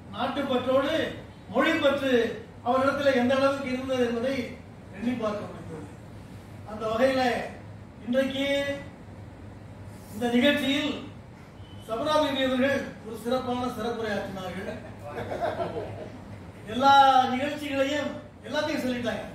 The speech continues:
நாங்களாம் ஒண்ணும் பேச முடியாது. ச-, சரக்கு இல்லாத அளவுக்கு பேசிட்டாங்க. அதே போல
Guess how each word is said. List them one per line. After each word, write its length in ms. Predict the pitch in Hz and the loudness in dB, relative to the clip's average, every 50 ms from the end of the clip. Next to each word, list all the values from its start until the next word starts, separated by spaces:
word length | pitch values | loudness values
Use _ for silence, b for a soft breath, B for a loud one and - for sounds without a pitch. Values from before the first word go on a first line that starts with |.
| - - - - - | -14 -14 -14 -12 -8
நாங்களாம் 360 | 196 214 233 240 247 254 240 233 | -6 -6 -4 -2 -2 0 0 -2
ஒண்ணும் 220 | 233 233 226 220 | -2 -4 -4 -4
பேச 140 | 233 233 - - 196 | -4 -4 -4 -6 -8
முடியாது. 320 | 185 180 180 170 165 160 - - - - - - - - - | -8 -8 -10 -10 -10 -12 -14 -14 -14 -14 -14 -14 -16 -14 -12
ச-, 220 | - 202 202 - - | -10 -10 -8 -6 -2
சரக்கு 280 | 233 269 269 262 254 | -2 -2 -2 -2 -2
இல்லாத 220 | 247 240 240 240 233 | -2 -2 -2 0 0
அளவுக்கு 580 | 220 220 220 233 226 233 226 226 226 - 214 - - - - - - - 202 | -2 -2 -2 -2 -2 -4 -4 -4 -6 -6 -6 -8 -12 -14 -16 -16 -14 -10 -8
பேசிட்டாங்க. 480 | 220 220 208 - - 180 170 165 170 - - - - - - - - - - - - - - - - - - - - - - - - - - - - - - | -8 -6 -6 -8 -8 -10 -10 -10 -10 -12 -14 -14 -14 -14 -14 -14 -14 -14 -14 -14 -16 -16 -16 -16 -16 -14 -14 -14 -16 -16 -16 -16 -16 -16 -16 -16 -16 -14 -8
அதே 240 | 196 214 254 302 302 | -4 0 2 4 4
போல 500 | 302 294 277 269 277 269 254 - - | 6 6 6 8 8 8 6 6 4